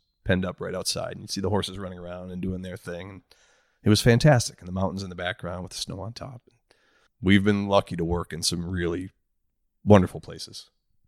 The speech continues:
Um, and I appreciate all of those experiences. Sometimes it's a relief when they're over, but looking back in retrospect,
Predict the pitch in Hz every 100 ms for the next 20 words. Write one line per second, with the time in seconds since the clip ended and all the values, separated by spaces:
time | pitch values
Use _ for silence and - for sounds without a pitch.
0 | _ 90 80 - - _ _ _ - 92
1 | 95 - - _ - _ _ - 92 87
2 | - 98 92 92 87 87 82 92 - 85
3 | 87 - - - - _ _ _ - -
4 | 87 90 90 87 - - - _ _ _
5 | _ _ - 107 110 107 - 101 101 104
6 | 104 110 - _ _ _ _ _ _ _
7 | 92 85 113 113 107 104 98 95 98 -
8 | - 90